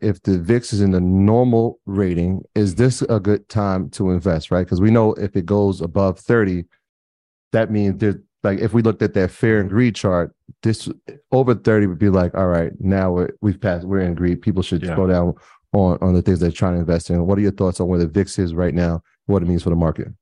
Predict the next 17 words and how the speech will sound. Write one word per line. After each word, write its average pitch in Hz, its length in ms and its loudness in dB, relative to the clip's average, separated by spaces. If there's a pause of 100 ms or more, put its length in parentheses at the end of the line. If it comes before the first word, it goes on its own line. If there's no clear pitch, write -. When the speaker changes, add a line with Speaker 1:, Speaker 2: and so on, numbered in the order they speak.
Speaker 2:
One 123 220 0
lesson 127 300 0
is 113 200 -2
you 113 80 0
wanna 117 220 0
buy 110 260 0
when 107 160 -4
the 104 80 -4
vix 107 240 -4
is 98 80 -10
high. 98 400 -2
So - 160 -4
when 101 120 0
the 98 80 0
vix 127 260 -4
is 101 160 -6
low, 101 400 -2